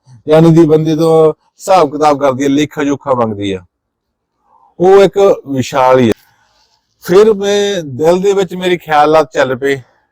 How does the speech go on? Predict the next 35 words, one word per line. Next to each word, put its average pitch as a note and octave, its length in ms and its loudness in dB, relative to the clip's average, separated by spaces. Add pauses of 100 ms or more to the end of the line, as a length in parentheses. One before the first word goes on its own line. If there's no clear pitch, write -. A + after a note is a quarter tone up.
(400)
ਦਿਲ C3 380 2
ਦੇ E3 100 4
ਵਿੱਚ, D3+ 340 0 (480)
ਯਾਨੀ, G3 420 0 (360)
ਮੈਂ F3 140 0
ਕੁਦਰਤ G3 380 0
ਨੂੰ A3 180 2
ਹੋਰ G3 460 4 (240)
ਜਦੋਂ E3+ 200 -8
ਉਸ G3 220 -2
ਜਗ੍ਹਾ D#3 260 -2
ਤੇ E3+ 100 -6
ਮੈਂ E3+ 140 -2
ਬੈਠਾ D3+ 360 -2
ਸੀਗਾ, E3 200 -4
ਹੋਰ F3+ 520 -2
ਮਹਿਸੂਸ F#3 520 -2
ਕਰਨ F3+ 200 -2
ਲੱਗ C#3 200 0
ਗਿਆ। A#2 180 -4
ਮੇਰੀ E3 260 -8
ਉਸ F#3+ 240 -2
ਪ੍ਰਮਾਤਮਾ E3+ 540 -2
ਦੇ F3 140 -2
ਨਾਲ E3+ 200 0
ਲਿਵ E3 440 0
ਲੱਗ C#3+ 200 0
ਗਈ, E3+ 200 -6
ਮੈਂ, F3 220 -2
ਅਹ, D3+ 280 -10 (300)
ਸਮਾਨ E3 380 -2
ਵੱਲ E3+ 140 4
ਦੇਖਣਾ D#3+ 420 -6
ਸ਼ੁਰੂ E3+ 180 -8
ਕਰਤਾ। A2 420 -2